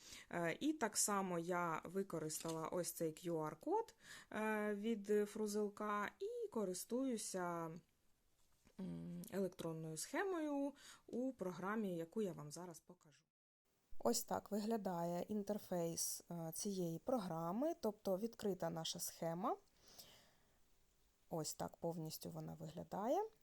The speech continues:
З правої сторони ви бачите панель керування, на якій можна обрати необхідну функцію. Поле для роботи можна, е, збільшити,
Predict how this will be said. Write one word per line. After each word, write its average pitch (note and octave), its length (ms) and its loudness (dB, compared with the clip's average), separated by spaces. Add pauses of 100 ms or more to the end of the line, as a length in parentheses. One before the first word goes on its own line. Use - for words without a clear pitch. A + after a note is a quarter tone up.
(200)
З G#3 140 -4
правої G3+ 440 6
сторони G3 460 4
ви B3 120 4
бачите F3+ 420 2
панель F3+ 400 2
керування, A#3 760 4
на A3 140 4
якій G3 320 2
можна F#3 580 2
обрати F#3+ 580 4
необхідну A3 640 2
функцію. E3+ 800 -4 (1400)
Поле A#3 340 8
для G#3 220 6
роботи A3 500 4
можна, F#3 800 2 (140)
е, F#3+ 200 -2
збільшити, C#4 1080 2